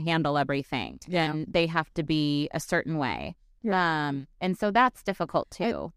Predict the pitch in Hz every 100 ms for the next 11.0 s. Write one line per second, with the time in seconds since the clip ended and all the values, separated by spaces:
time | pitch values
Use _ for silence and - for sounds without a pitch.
0 | - 190 180 180 180 - 208 240 277 330
1 | 359 233 285 240 214 240 226 - 196 175
2 | 160 165 - 165 151 - - - _ _
3 | _ 220 214 214 226 247 277 - 220 240
4 | 214 - 202 - 196 202 - 208 190 202
5 | 190 196 190 185 - - - 202 196 233
6 | 240 247 240 233 - _ _ _ _ _
7 | 233 240 214 - 254 226 226 - - 214
8 | 220 240 269 247 - 269 - 285 285 269
9 | 233 214 208 214 208 214 226 240 254 277
10 | 277 - 349 - 196 196 147 165 - -